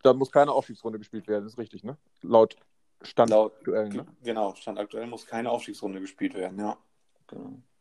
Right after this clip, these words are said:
Speaker 1: Was,
Speaker 2: das
Speaker 1: was
Speaker 2: wäre
Speaker 1: bed-
Speaker 2: nach, nach langer Zeit mal wieder, dass eine A-Jugend aus Mettingen im Bezirk spielt, ja.
Speaker 1: Genau, was, was bedeutet das, äh, gerade für, für Vereine, die, ähm, natürlich extrem von, von der eigenen Jugendarbeit zehren, wie ihr, und die jetzt nicht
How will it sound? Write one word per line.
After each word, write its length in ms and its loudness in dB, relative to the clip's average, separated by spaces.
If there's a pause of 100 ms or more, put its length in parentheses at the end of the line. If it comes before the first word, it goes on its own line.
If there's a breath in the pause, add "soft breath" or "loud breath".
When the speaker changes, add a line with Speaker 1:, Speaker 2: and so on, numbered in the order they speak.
(120)
Speaker 1:
Was, 140 2
Speaker 2:
das 80 0
Speaker 1:
was 40 0
Speaker 2:
wäre 120 8
Speaker 1:
bed- 80 -2
Speaker 2:
nach, 240 -12 (140)
nach 200 -6
langer 300 2
Zeit 260 2
mal 140 -8
wieder, 160 -4
dass 280 -6
eine 280 -8
A-Jugend 300 -6
aus 140 -12
Mettingen 420 -12
im 160 -14
Bezirk 320 -16
spielt, 400 -12
ja. 200 -8 (460)
Speaker 1:
Genau, 220 -2
was, 180 -6
was 120 -6
bedeutet 380 -2
das, 240 -6
äh, 260 -4
gerade 260 0
für, 240 -12
für 160 -6
Vereine, 400 -6
die, 260 -6
ähm, 320 -8
natürlich 340 -8
extrem 500 -4
von, 260 -4
von 180 -6
der 120 -2
eigenen 240 -2
Jugendarbeit 440 0
zehren, 440 -2
wie 80 -10
ihr, 180 2
und 160 -4
die 40 -6
jetzt 180 -4
nicht 220 -8